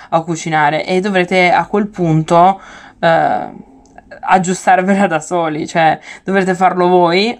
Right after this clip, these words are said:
oppure recarvi in mensa in quel caso. Questa potrebbe essere una cosa che da un lato potrebbe pesare, ma dall'altro risulta essere anche un lato positivo,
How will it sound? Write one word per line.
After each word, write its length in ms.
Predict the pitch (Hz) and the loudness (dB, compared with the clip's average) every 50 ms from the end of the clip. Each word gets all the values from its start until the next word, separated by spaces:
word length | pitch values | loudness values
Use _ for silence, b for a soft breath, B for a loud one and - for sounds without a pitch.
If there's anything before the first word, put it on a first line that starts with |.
| _ | _
oppure 480 | - - - 156 - 185 180 185 185 180 | -2 -2 -2 -2 -2 -2 2 2 2 2
recarvi 640 | 175 165 160 160 160 - 170 156 156 160 165 160 | 0 0 -2 -4 -2 0 0 -2 -2 -2 -8 -6
in 120 | 156 151 151 | -2 0 0
mensa 420 | 156 151 151 147 147 147 - 156 | 2 2 0 0 -4 -4 -4 -4
in 100 | 147 147 | -4 -4
quel 180 | 151 156 151 151 | -2 -4 -4 -2
caso. 480 | - 156 147 147 151 160 160 156 - B B B B B B B B B B B B | 0 0 0 0 0 0 -2 -4 -4 B B B B B B B B B B B B
Questa 280 | - 277 269 262 226 | -2 0 2 2 0
potrebbe 360 | 190 196 190 214 202 185 190 190 | 0 0 -2 -2 0 0 0 0
essere 300 | 196 190 - - 202 196 | -2 -2 -4 -4 -4 -2
una 160 | 202 202 190 | -2 0 0
cosa 300 | 202 196 196 202 196 185 | 0 0 2 2 0 0
che 180 | 185 175 165 | 0 -4 -4
da 160 | 165 180 185 190 | 0 0 2 2
un 140 | 196 202 | 2 0
lato 640 | 196 190 180 175 175 175 - 196 190 196 190 190 185 - | 0 2 2 2 0 -2 -2 0 2 2 2 2 0 -4
potrebbe 420 | 170 156 165 170 160 160 160 160 | -6 -4 -2 0 0 0 0 -2
pesare, 540 | 170 240 247 220 202 165 165 165 175 190 196 | 0 0 0 2 2 2 4 4 4 2 2
ma 180 | 196 185 180 | 2 2 2
dall'altro 520 | 190 214 208 208 190 170 165 160 165 185 180 | 2 2 2 2 2 2 0 0 -2 -6 -6
risulta 420 | 170 160 156 160 160 160 156 165 | -4 -4 -4 -4 -4 -4 -2 -2
essere 300 | 156 160 156 - 170 160 | -2 -2 -2 -2 0 0
anche 200 | 160 165 175 - | 0 0 0 -2
un 80 | 185 165 | 0 0
lato 220 | 147 139 147 143 | 0 0 -2 -4
positivo, 640 | 147 151 143 147 151 - 269 247 190 170 147 143 - | -6 -6 -6 -4 -2 0 2 2 2 2 0 0 -2